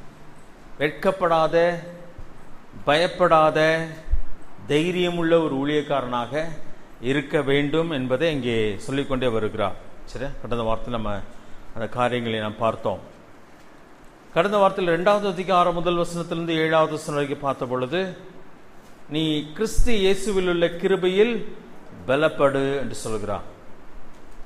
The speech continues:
எதற்காக பலப்பட வேண்டும் என்று சொன்னால், தேவனுக்காக செயல்படுவதற்கு பலப்பட்டுதான் ஆக வேண்டும். எப்படிப்பட்ட அந்த சில உதாரணங்களை இங்கே பயன்படுத்துகிறார். சரியா? பலப்படும்படியாக,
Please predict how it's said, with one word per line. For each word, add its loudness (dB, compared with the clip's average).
எதற்காக 4
பலப்பட 2
வேண்டும் 2
என்று -8
சொன்னால், -4
தேவனுக்காக 2
செயல்படுவதற்கு 0
பலப்பட்டுதான் 2
ஆக 0
வேண்டும். -2
எப்படிப்பட்ட 2
அந்த 0
சில 0
உதாரணங்களை 2
இங்கே -2
பயன்படுத்துகிறார். -2
சரியா? -4
பலப்படும்படியாக, 0